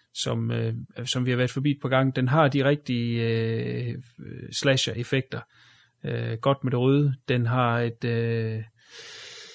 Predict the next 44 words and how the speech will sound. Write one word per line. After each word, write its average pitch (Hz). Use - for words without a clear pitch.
et, 135
en, 147
en 147
fin 185
historie 165
med 147
nogle 143
gode 180
karakterer, 147
som, 135
øh, 135
er, 127
eller, 117
ja, 110
nok -
kun 131
vores, 123
øh, 120
skurker, 131
men, 131
men 143
det 151
er 151
også 147
det 147
vigtigste, 147
at 120
han 135
er 135
troværdig, 117
og 120
han, 127
han 123
leverer 131
det 107
på 113
en 117
troværdig 127
måde. 135
Øh, 113
en, 123
en, 135
en 143
fed, 156